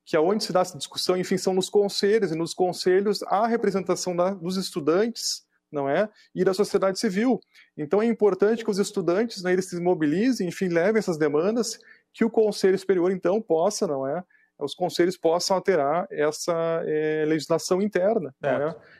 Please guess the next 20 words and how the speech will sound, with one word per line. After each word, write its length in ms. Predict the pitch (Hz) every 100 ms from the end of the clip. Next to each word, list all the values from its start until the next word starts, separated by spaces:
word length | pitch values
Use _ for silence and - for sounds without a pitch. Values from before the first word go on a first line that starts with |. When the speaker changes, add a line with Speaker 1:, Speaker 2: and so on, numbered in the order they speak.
| _ _ -
Speaker 1:
É, 80 | 151
mas 240 | 160 190
até 200 | 202 208
que 60 | 208
ocorra, 480 | 190 160 185 233
Thiago, 360 | 233 185 160 151
essa 220 | 160 160
alteração 520 | 160 175 156 147 185
é 60 | 202
fundamental, 840 | - 202 254 247 220 170 156 202 208
né, 120 | 170
que 80 | 180
o 60 |
gestor 400 | 147 151 - 185
público, 380 | - 196 214 190
o 40 |
servidor 360 | - 160 151 156
público, 300 | 170 208 -
ele 160 | 190 185
cumpra. 380 | - 233 247 135